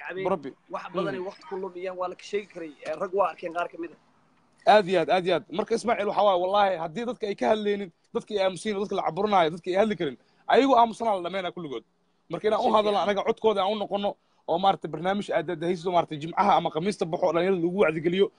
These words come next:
Speaker 2: oo qofkii aad xataa ka shakisiin, wax uga shakisiin, ha la qabto, ha loo dhiibo, maaragtay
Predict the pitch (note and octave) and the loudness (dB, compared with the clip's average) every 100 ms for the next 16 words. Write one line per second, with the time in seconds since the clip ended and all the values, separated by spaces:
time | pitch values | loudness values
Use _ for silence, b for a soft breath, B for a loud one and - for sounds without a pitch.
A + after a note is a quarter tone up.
0 | b b E3 - A3+ - F3 - E3+ G3+ | b b 2 4 2 2 -2 -2 -4 2
1 | C#4+ A3+ G3 G3 F#3 G#3 E3+ E3+ E3+ F3+ | 2 2 -8 -4 -2 -2 -4 -4 0 -2
2 | B2+ b b b C4 C4 G3+ F3+ D#3+ F#3 | -2 b b b 4 6 2 -4 -2 2
3 | A#3+ G#3 G#3 F#3+ F3+ D#3+ | 2 0 -2 0 -2 -2